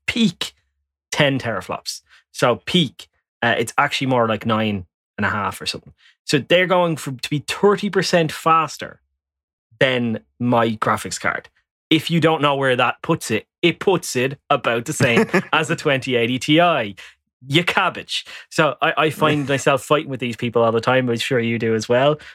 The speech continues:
Speaker 1: But
Speaker 2: Yeah.
Speaker 1: that's, that's the, you know, that's the problem. It is gonna be that fast, and people don't wanna believe this, you know. And both, both, both companies have pretty much come out and said that's the number they're targeting is twelve to thirteen teraflops of
Speaker 2: Which
Speaker 1: computer.
Speaker 2: makes sense. Yeah.
Speaker 1: Yeah. Yeah.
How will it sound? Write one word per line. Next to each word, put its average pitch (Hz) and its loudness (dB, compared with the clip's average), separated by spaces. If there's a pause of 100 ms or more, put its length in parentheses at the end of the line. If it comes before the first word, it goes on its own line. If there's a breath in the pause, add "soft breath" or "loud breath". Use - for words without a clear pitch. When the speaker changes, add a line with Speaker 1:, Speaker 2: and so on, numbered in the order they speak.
(120)
Speaker 1:
But 131 -8
Speaker 2:
Yeah. 165 2
Speaker 1:
that's, - -6 (140)
that's 143 -2
the, - -2
you 135 -2
know, 131 2
that's 143 0
the 120 -4
problem. 127 0
It 120 -6
is 135 -2
gonna 113 -2
be 110 -4
that 104 -2
fast, 104 -4
and 98 -12
people 104 -8
don't 104 -4
wanna 98 -6
believe 101 -4
this, - -12
you 92 -18
know. 92 -6
And 110 -2
both, 127 2 (140)
both, 123 0
both 117 2
companies 104 -6
have 95 -10
pretty 101 -6
much 101 -6
come 98 -10
out 92 -6
and - -16
said 78 -4 (120)
that's 98 -6
the 101 -8
number 101 -4
they're 95 -10
targeting 87 -8
is 76 -18
twelve 90 -6
to - -16
thirteen - -16
teraflops - -14 (480 soft breath)
of 110 2
Speaker 2:
Which - 2
Speaker 1:
computer. 175 2
Speaker 2:
makes 139 0
sense. - -2 (160)
Yeah. 127 0 (180)
Speaker 1:
Yeah. 127 -4 (340)
Yeah. 135 -6